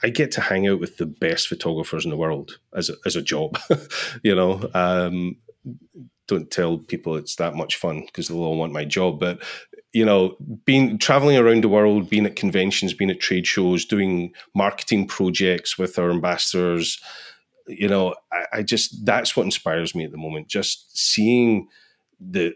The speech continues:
the level that these photographers are, are at, and just wanting to try and move a little bit closer to where they're at. And that's why I have such a mix in my portfolio, because I'm,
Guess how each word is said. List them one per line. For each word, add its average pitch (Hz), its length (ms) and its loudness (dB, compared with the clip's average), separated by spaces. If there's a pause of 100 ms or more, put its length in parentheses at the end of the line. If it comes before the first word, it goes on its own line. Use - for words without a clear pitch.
(120)
the 87 220 -4
level 95 640 2
that 85 240 -6
these 95 220 -4
photographers 90 640 -4
are, 90 380 0 (220)
are 82 280 -4
at, 98 380 -2 (340)
and 92 180 0
just 92 240 0
wanting 92 420 -2
to - 80 -6
try 90 260 -2
and 90 160 0
move 90 160 0
a 90 40 0
little 87 240 -2
bit 78 180 -8
closer 82 640 -4 (300)
to 87 160 -4
where 87 160 0
they're 80 220 -2
at. 92 240 -2 (120)
And 90 340 0 (300)
that's 147 200 2
why 175 100 6
I 165 40 4
have 120 140 2
such - 260 0
a 90 40 0
mix 87 340 0
in 110 60 0
my 92 80 2
portfolio, 92 600 -2
because 117 280 0
I'm, 98 240 -2